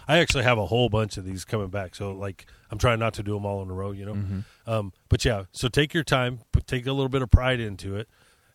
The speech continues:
Speaker 1: and then get it done the first time so that it's good to go. You know what I mean? You're not going back to it. And also, you, you know what I mean? Like, it looks good. You can look back and be like,
Speaker 2: Yeah.
Speaker 1: "All right, cool." And, and you learn,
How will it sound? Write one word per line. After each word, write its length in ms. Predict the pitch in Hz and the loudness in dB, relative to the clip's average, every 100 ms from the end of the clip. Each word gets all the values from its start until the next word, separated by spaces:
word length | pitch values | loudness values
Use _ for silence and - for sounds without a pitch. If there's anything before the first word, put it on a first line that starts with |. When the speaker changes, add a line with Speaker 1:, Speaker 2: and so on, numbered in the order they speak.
| - | -2
Speaker 1:
and 120 | 120 | 2
then 140 | 123 110 | 2 2
get 120 | 123 | 2
it 140 | 135 | 2
done 200 | 120 123 | 2 0
the 80 | 113 | 0
first 300 | - 117 - | -4 -4 -2
time 400 | 131 127 101 107 _ _ _ _ - | -4 -4 -6 -12 _ _ _ _ -12
so 180 | - 113 | -4 -2
that 300 | 104 107 - _ _ - - | 0 -2 -6 _ _ -20 -10
it's 280 | 107 - | -8 -8
good 200 | - 120 | -2 -2
to 80 | 113 | 0
go. 220 | 104 135 | 0 0
You 100 | 98 | 2
know 80 | 117 | 4
what 100 | 120 | 4
I 40 | 110 | 4
mean? 180 | 117 | -2
You're 160 | 113 110 | 0 0
not 200 | 110 117 | 0 0
going 240 | 127 120 110 | 0 2 2
back 220 | 107 104 | 0 0
to 160 | - 113 | -4 -4
it. 100 | 107 - - - | -4 -16 -20 -4
And 80 | 160 | 0
also, 420 | 190 - 113 117 - - - _ | 0 2 0 -2 -10 -20 -20 _
you, 140 | - 120 | -2 -2
you 140 | 123 | 0
know 80 | 123 | 2
what 80 | 127 | 2
I 40 | |
mean? 200 | 113 117 | 2 0
Like, 180 | 117 104 - _ _ _ _ _ _ | 0 -2 -6 _ _ _ _ _ _
it 100 | - | -2
looks 220 | 117 170 - | 2 2 0
good. 220 | 110 98 | -6 -4
You 80 | 113 | 0
can 180 | 123 | 2
look 160 | 123 147 | 2 0
back 260 | 120 120 - | -2 -2 -2
and 60 | |
be 60 | 120 | -2
like, 120 | 107 | 0
Speaker 2:
Yeah. 80 | 98 | 4
Speaker 1:
"All 80 | 147 | 4
right, 160 | 127 | 4
cool." 280 | - 170 127 | 2 0 0
And, 300 | 107 120 127 135 | -4 -4 -4 -2
and 300 | 135 127 - _ _ | -2 -2 -6 _ _
you 180 | 147 160 | 0 4
learn, 600 | 143 151 185 160 143 | 8 8 8 2 -2